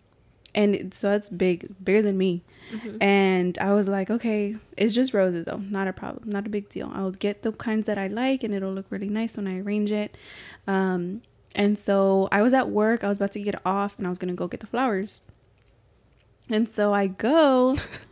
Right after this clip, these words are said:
Speaker 1: and they're closed. And I was like, "Oh my gosh, like, <laughs> what am I gonna do?"
Speaker 2: <laughs> Uh-huh.
Speaker 1: And they were closed, and I, I pull up, and I'm like,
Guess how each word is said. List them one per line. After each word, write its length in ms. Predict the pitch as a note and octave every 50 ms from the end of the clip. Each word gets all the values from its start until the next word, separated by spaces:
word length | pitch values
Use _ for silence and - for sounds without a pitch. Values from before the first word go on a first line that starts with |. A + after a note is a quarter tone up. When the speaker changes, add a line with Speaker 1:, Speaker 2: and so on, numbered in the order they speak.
| - - - - _ - - - - - - - - - - - - - - - - - - - - - - - - - - - - _ _ -
Speaker 1:
and 160 | B3+ B3+ B3
they're 140 | C4 B3+ A#3+
closed. 800 | - - - - A3 A#3 C4 C4+ A#3+ G#3+ G3+ G#3+ - - - - _ _ _ _ _ -
And 160 | A#3 A#3 B3
I 100 | B3+ B3+
was 120 | C4+ A3+
like, 260 | A#3+ C4 B3 A3 - E4 - - - _ - _ _ _ _ _ _ _ _ _ _ _ _
"Oh 60 | - B3
my 200 | B3+ C4 C4+ B3+
gosh, 420 | - B3+ C#4+ E4 E4+ D#4+ C#4 -
like, 240 | D#4+ D#4+ - - - -
<laughs> 60 | -
what 300 | - - - E5+ - -
am 280 | - D#5 D#5 D#5 - D3
I 140 | - D#5 D#5
gonna 100 | - D#3 -
do?" 240 | - E3+ G5+ G5+ - E3+ -
Speaker 2:
<laughs> 60 | - -
Uh-huh. 440 | - G#3+ G#3 F#3 G3+ A3 - - - - - -
Speaker 1:
And 140 | - - C4
they 60 | D4+
were 120 | D#4+ E4+ D#4
closed, 420 | - C#4 C4+ C4 C#4+ D#4+ D#4 B3+
and 120 | A#3 A#3 A3 -
I, 140 | G#3+ A3 -
I 80 | - A3+
pull 260 | A3 - - B3+ C4
up, 120 | D4 C#4+ -
and 80 | A#3 A3+
I'm 100 | A3+ A3
like, 180 | A3 A3 G#3